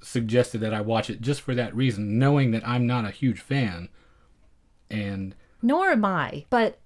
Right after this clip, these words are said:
Speaker 2: I think that her performance in this deserves a second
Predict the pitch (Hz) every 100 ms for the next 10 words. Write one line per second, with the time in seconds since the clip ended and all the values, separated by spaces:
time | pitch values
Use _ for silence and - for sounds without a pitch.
0 | - 226 - 269 277 - 226 233 220 208
1 | - 190 180 165 165 156 - 160 151 151
2 | 143 143 - - - _ _ - - -
3 | - _ - 175 196 185 175